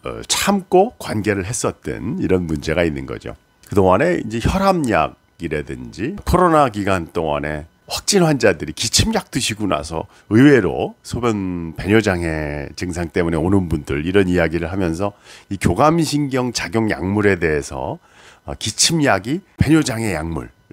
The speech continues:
또 전립선 약하고 상극이다, 이런 말씀을 드렸잖아요. 교감신경에 의한 작용 기전이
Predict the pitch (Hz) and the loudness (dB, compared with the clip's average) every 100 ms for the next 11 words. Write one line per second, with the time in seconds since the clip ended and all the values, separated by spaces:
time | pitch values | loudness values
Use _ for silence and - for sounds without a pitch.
0 | - - 69 71 - 160 156 135 98 76 | -10 -6 -4 -4 0 2 2 0 0 -2
1 | - 78 80 - 202 185 165 131 98 82 | -4 -6 -4 -2 0 0 0 2 2 2
2 | 87 87 71 - 85 87 73 65 - 58 | 2 0 -2 -4 -6 -6 -8 -8 -8 -10
3 | 67 131 _ - 87 98 92 - 123 120 | -10 -12 _ -8 -4 -4 -4 -6 -4 -2
4 | 113 110 113 110 - 113 143 151 143 139 | -2 -2 -2 -2 -4 2 4 6 4 0
5 | 123 117 123 123 135 | -4 -8 -6 -6 -8